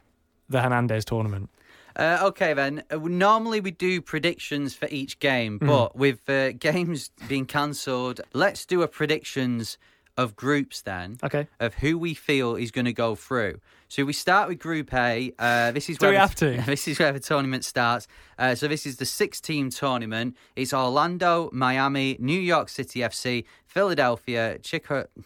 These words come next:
Speaker 2: Chicago, not Chikorito.
Speaker 1: Chikorito Fire.
Speaker 2: Uh, and Nashville. Who, uh, there's three teams going through in that, potentially four because it's the best team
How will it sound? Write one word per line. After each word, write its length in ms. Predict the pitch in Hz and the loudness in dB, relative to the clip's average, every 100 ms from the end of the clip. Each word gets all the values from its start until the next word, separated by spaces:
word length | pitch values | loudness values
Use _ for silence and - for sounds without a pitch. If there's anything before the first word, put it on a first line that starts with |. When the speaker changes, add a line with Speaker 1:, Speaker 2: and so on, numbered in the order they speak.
| _ _ _ _ _ _ _ _ | _ _ _ _ _ _ _ _
Speaker 2:
Chicago, 920 | - - - 151 165 165 127 110 123 117 | -6 -6 0 4 4 4 0 0 -2 -2
not 180 | 143 - | -4 -4
Chikorito. 960 | - 170 151 127 147 127 - 107 110 | -4 -2 -2 -2 -2 -4 -2 0 0
Speaker 1:
Chikorito 500 | 113 165 156 151 147 127 | -2 -2 2 2 2 2
Fire. 300 | 135 120 - _ | 0 0 -6 _
Speaker 2:
Uh, 320 | 123 123 120 120 | 0 2 2 2
and 300 | 120 123 123 | 0 0 2
Nashville. 680 | 135 127 - - 98 104 120 _ _ _ _ _ _ _ _ - - 123 | 2 0 -8 -8 -4 -6 -8 _ _ _ _ _ _ _ _ -20 -10 -2
Who, 320 | 190 185 180 | -2 0 -4
uh, 420 | 127 143 143 151 - _ | 0 2 2 0 -4 _
there's 200 | 151 139 | -4 -4
three 220 | - 175 | -2 -2
teams 300 | 160 165 139 | -2 -2 -2
going 180 | 117 120 | 0 -2
through 200 | 110 127 | -2 -4
in 80 | 110 | -2
that, 180 | 110 - | -2 -4
potentially 480 | - 170 165 - 127 | -4 -4 -4 -6 -8
four 320 | - 123 113 | -2 0 0
because 240 | 110 120 | -2 -6
it's 120 | 110 107 | -8 -8
the 100 | 107 | -4
best 500 | 123 117 - - _ _ _ | -2 -2 -6 -18 _ _ _
team 340 | - 135 117 | -4 -2 -2